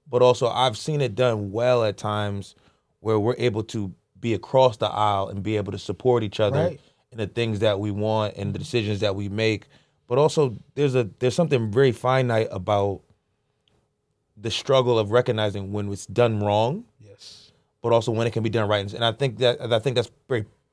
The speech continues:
Speaker 1: paramount to what you do in, in counseling in terms of the process.
Speaker 2: Mm-hmm. So to, to answer your question, you know, I, I think that you have to find that balance.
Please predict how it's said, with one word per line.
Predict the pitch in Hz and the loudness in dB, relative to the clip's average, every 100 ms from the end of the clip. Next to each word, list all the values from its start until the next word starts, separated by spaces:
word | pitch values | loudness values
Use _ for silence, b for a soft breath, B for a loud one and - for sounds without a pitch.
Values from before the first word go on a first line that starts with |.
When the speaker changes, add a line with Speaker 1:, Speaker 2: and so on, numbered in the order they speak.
| _ | _
Speaker 1:
paramount | - 202 156 127 120 | 4 6 6 4 0
to | - | -2
what | 113 117 - | -2 -2 -2
you | |
do | 131 123 | -2 0
in, | 113 110 | -2 -4
in | 110 | -4
counseling | 117 117 113 104 | -2 -2 -4 -6
in | |
terms | 104 101 | -6 -6
of | 98 | -8
the | 104 107 | -8 -4
process. | - 113 - - - - | 2 2 2 -6 -14 -16
Speaker 2:
Mm-hmm. | 135 127 139 147 _ _ _ _ | -16 -14 -14 -16 _ _ _ _
So | - 190 175 143 - _ _ _ _ | 4 4 6 0 -6 _ _ _ _
to, | - 170 151 139 139 | 0 2 2 0 -6
to | - 160 | 2 4
answer | 170 185 165 | 4 0 0
your | 156 139 | -2 -2
question, | - 190 165 - 120 113 - _ _ _ _ _ _ | 4 4 4 -4 -6 -8 -14 _ _ _ _ _ _
you | 139 | -2
know, | 151 135 | -2 -2
I, | 131 143 _ | -4 -6 _
I | 135 | -4
think | 139 175 151 | 0 0 2
that | 160 143 | 2 4
you | 156 | 2
have | 151 143 | 2 0
to | 131 | -4
find | - 135 123 | -4 -4 -4
that | 117 117 | -8 -8
balance. | 131 107 - _ | -10 -10 -18 _